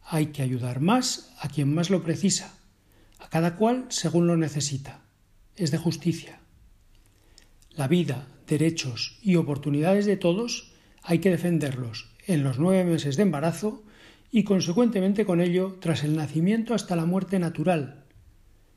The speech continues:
y no solo con la palabra, que también. Debemos detectar cuanto antes la situación y necesidades, en este caso educativas, de cada persona.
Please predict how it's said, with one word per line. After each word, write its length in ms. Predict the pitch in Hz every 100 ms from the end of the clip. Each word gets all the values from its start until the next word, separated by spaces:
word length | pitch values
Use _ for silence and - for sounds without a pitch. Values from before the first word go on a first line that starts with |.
| _
y 140 | 214 185
no 160 | 247
solo 320 | - 202 208
con 120 | 185 156
la 140 | 135
palabra, 500 | 135 127 120 104 - _ _ _
que 120 | - 139
también. 520 | 120 120 131 110 107 - _ _ _ _ _ _ _ _ _ _ _ _ _ - _ _
Debemos 600 | 147 139 160 196 214 208
detectar 640 | 196 208 196 - 208 190
cuanto 420 | - 160 143 143 160
antes 540 | 214 214 254 254 - 277
la 160 | 175
situación 540 | 147 143 156 131 214 190
y 60 |
necesidades, 1000 | 165 147 - 131 135 175 151 135 - - -
en 100 | 143
este 260 | 139 - 156
caso 220 | 160 135
educativas, 840 | 127 160 185 196 202 220 - - - - _
de 140 | 160 143
cada 300 | 151 143 139
persona. 500 | 135 - 123 113